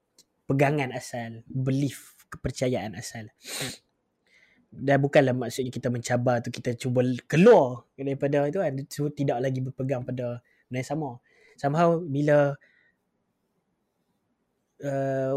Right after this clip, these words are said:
in one, one way or another, kita akan lebih kuat lah.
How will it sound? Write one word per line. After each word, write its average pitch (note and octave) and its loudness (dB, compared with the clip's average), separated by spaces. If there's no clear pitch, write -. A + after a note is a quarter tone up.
in D#3+ -2
one, D#3+ 6
one D#3 4
way G3 8
or C#3 2
another, D3 4
kita D3+ 0
akan C#3 0
lebih D#3 0
kuat G#3 4
lah. G3+ -2